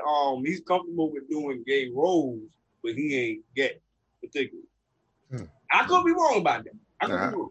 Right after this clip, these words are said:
Speaker 2: I could be wrong. I don't know. I
Speaker 1: 'Cause I could have sworn that's what he said. He was like, "Yo, I don't mind doing, I don't mind doing it 'cause I gotta get the bag." You know what I'm saying?
Speaker 2: <laughs>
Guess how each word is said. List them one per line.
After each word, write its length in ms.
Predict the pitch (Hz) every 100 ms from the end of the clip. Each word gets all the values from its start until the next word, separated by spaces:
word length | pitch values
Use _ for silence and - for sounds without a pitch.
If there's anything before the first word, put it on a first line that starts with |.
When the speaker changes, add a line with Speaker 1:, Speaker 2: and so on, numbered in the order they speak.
| _
Speaker 2:
I 160 | - 104
could 180 | 139 262
be 100 | 120
wrong. 240 | 80 80 -
I 40 |
don't 220 | 87 110 127
know. 200 | 139 95 -
I 20 |
Speaker 1:
'Cause 100 | -
I 200 | 147 160 254
could 80 | 240
have 100 | 208 202
sworn 180 | 214 185
that's 140 | 175
what 160 | 175 156
he 100 | 143
said. 200 | 156 135
He 60 | 160
was 80 | 156
like, 160 | 143
"Yo, 220 | 156 185
I 120 | - 143
don't 140 | 175
mind 260 | 170 190 160
doing, 520 | 165 165 151 123 110 - - _ -
I 40 | 131
don't 160 | 196
mind 240 | 175 175 285
doing 180 | 466 185
it 80 |
'cause 80 | 139
I 100 | 156
gotta 200 | 185 170
get 240 | 143 156 -
the 60 | -
bag." 240 | 170 233 - - _ _ _
You 140 | 131 143
know 60 | 156
what 100 | 127
I'm 100 | 107
saying? 220 | 101
Speaker 2:
<laughs> 60 | 107